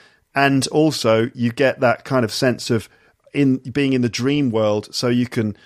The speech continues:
feel that there's something going on that's not really going on. So it's, it's a,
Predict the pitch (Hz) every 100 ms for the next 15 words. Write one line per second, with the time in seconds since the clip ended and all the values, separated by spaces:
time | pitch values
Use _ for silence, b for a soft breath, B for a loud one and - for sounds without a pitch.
0 | b b b b - - 147 151 131 123
1 | 120 - 156 147 139 123 139 135 127 123
2 | 123 123 117 - 123 113 117 110 113 101
3 | 98 92 85 101 - b b b - 110
4 | 110 110 - - 139 135 131